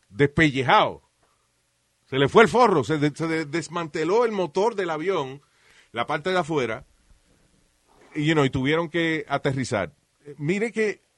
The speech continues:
eh, tenemos aquí el audio, y por favor, eh, eh, bear with me on this. El audio,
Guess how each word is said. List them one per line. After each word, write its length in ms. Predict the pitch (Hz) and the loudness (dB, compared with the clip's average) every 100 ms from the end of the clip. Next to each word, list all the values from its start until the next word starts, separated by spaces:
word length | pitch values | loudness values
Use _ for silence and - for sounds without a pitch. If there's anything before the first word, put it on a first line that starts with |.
| _ _ | _ _
eh, 120 | 147 | -10
tenemos 340 | 170 190 233 | -4 -2 -2
aquí 140 | 233 233 | -2 2
el 100 | 220 | 2
audio, 480 | 185 131 120 127 _ _ _ _ _ _ _ _ _ _ _ - | 2 2 0 -4 _ _ _ _ _ _ _ _ _ _ _ -12
y 80 | |
por 160 | 113 139 | -4 -2
favor, 260 | 151 175 160 | 2 2 2
eh, 360 | 123 120 85 | -2 -4 -6
eh, 160 | - - | -10 -14
bear 280 | 92 95 170 | -12 -2 0
with 160 | 147 110 | 0 -2
me 180 | 98 | -4
on 80 | 87 | -6
this. 240 | 73 - _ _ _ _ _ _ _ | -8 -12 _ _ _ _ _ _ _
El 180 | 131 143 | -2 2
audio, 560 | 202 220 214 208 190 | 2 2 0 0 -2